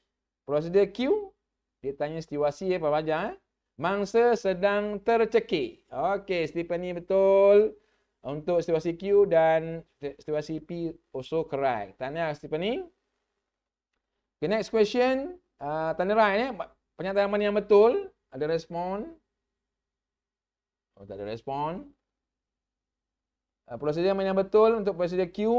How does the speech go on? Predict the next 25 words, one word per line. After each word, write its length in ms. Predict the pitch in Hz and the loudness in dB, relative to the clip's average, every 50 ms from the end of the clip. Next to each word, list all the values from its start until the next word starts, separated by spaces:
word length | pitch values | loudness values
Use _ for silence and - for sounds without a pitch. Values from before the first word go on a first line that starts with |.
| 254 277 359 349 - _ _ | 0 -2 -4 -8 -12 _ _
Okey, 320 | 131 139 139 - 185 170 | -10 -8 -4 -4 -4 -2
untuk 160 | 185 208 220 208 | 0 0 0 0
prosedur 320 | 208 196 185 196 202 190 | 0 0 2 2 2 2
Q, 80 | 196 208 220 226 233 233 233 233 - 165 | 0 -2 -2 0 0 0 0 -2 -4 -6
mes-, 240 | 175 185 185 - _ - | -8 -8 -8 -10 _ -12
mestilah 480 | 160 156 - 202 202 214 208 208 202 202 - _ _ _ | -10 -4 -2 2 4 4 4 2 0 -4 -8 _ _ _
tekanan 400 | - 165 - 202 214 247 254 247 233 240 | -6 -2 0 0 0 0 0 -2 0 -2
tadi, 500 | 233 226 247 254 254 254 247 240 208 - _ _ _ - | -2 -2 0 -2 -2 -4 -4 -6 -8 -14 _ _ _ -8
ah, 480 | - 160 170 175 175 180 175 175 175 175 175 - _ _ _ _ _ _ _ _ _ | -2 0 2 2 2 0 -2 -4 -6 -8 -10 -16 _ _ _ _ _ _ _ _ _
menyebabkan, 1040 | - 170 175 185 190 180 185 208 208 202 202 - - 220 220 220 214 214 214 214 - _ _ _ _ _ _ _ _ _ - | -10 -6 -4 -4 -2 0 2 2 2 0 -2 -2 2 2 2 2 0 -2 -6 -10 -14 _ _ _ _ _ _ _ _ _ -16
ah, 320 | 139 147 147 147 147 143 | -14 -12 -10 -10 -8 -4
dalam 320 | 147 175 220 240 233 220 | -2 -2 0 -2 -2 -2
paru-paru, 480 | 220 202 - 190 190 202 220 247 254 254 | -2 0 2 2 4 4 4 2 2 -2
tekanan 300 | 185 185 190 190 190 190 | -2 -2 0 0 -2 -2
dalam 60 | 170 185 | 0 0
paru 100 | 190 185 | 0 0
tadi 160 | 208 214 208 | 0 -2 -2
meningkat 560 | 190 170 165 160 156 151 - 269 349 339 - _ - | -2 -4 -6 -8 -8 -4 -4 -4 -4 -4 -8 _ -8
dan 220 | 135 139 139 143 | -8 -8 -6 -8
makanan 320 | 143 - 147 143 147 139 | -8 -6 -6 -6 -6 -6
tadi 340 | 135 135 139 175 226 294 359 - | -6 -6 -6 -6 -6 -8 -8 -8
tertolak 580 | - 160 143 135 - 139 151 185 233 233 - _ | -6 -6 -6 -4 -4 -4 -2 -2 -2 -4 -6 _
keluar. 680 | - 165 143 135 127 120 117 113 107 101 95 92 87 87 85 80 78 _ _ _ _ _ _ _ _ _ _ _ | -6 -4 -2 0 0 -2 -2 -4 -6 -6 -8 -10 -12 -14 -16 -20 -20 _ _ _ _ _ _ _ _ _ _ _
So, 320 | _ - 131 131 127 123 120 | _ -12 -8 -8 -8 -6 -6
yang, 480 | 120 117 117 113 113 113 113 113 113 | -6 -6 -8 -8 -10 -12 -14 -14 -16